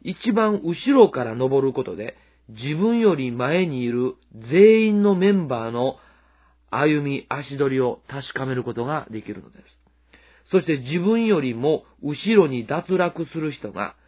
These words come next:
一人でも出ないようにしんがりを守っていたのです。空気が薄くなってフラフラした人が出るときには、すぐに「ストップ！」っていう号令をかけるんです。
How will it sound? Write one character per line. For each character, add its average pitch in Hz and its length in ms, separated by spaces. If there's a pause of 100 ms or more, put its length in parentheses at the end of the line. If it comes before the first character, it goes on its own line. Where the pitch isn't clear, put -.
(240)
一 - 320
人 254 140
で 175 140
も 123 260
出 160 140
な 170 160
い 135 120
よ 127 200
う 117 60
に 147 260 (260)
し - 400
ん 165 160
が 165 140
り 165 120
を 170 220 (220)
守 135 320
っ - 40
て 123 100
い 117 40
た 82 120
の 60 100
で - 120
す。 - 140 (1120)
空 135 180
気 127 120
が 110 160
薄 127 220
く 131 100
な 107 100
っ - 80
て 107 300 (340)
フ 170 100
ラ 147 120
フ 120 120
ラ 101 140
し - 60
た 107 100
人 101 200
が 92 160
出 104 100
る 107 80
と 104 100
き 95 100
に 107 80
は、 113 180 (340)
す 226 80
ぐ 233 120
に 165 160
「ス - 140
ト 285 80
ッ 285 340
プ！」 - 120
っ 151 40 (260)
て 156 80
い - 20
う 131 160
号 143 240
令 135 100
を 131 60
か 107 120
け 107 80
る 95 100
ん - 80
で - 60 (120)
す。 - 100